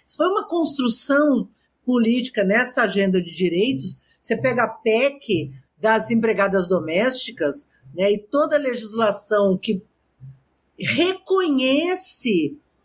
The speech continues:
um público gigantesco que era tratado praticamente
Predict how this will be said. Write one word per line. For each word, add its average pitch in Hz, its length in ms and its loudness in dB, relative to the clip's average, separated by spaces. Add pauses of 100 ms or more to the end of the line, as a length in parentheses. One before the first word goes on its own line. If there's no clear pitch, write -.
(280)
um 330 340 0
público 226 560 0
gigantesco 330 1300 0
que - 80 -2
era 415 180 -2
tratado 240 720 -2
praticamente 226 960 0